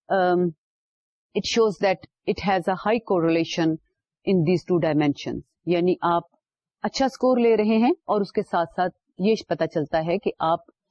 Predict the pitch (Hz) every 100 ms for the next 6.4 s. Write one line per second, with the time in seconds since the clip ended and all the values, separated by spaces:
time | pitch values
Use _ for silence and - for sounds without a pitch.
0 | _ - 214 - 226 247 220 - - -
1 | 202 196 196 170 185 - 156 - - 202
2 | - _ _ _ - 170 185 175 160 165
3 | 277 _ _ 185 196 180 180 160 - 151
4 | 180 185 170 147 127 127 113 - - _
5 | _ _ _ - 202 - 269 415 - 269
6 | 240 - 208